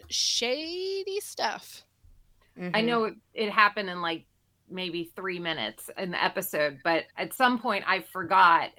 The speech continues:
Speaker 3: that they, after the feast slash whatever the losers did,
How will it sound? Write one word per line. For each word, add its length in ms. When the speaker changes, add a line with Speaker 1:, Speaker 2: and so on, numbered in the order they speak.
Speaker 3:
that 340
they, 720
after 340
the 120
feast 680
slash 720
whatever 580
the 360
losers 520
did, 300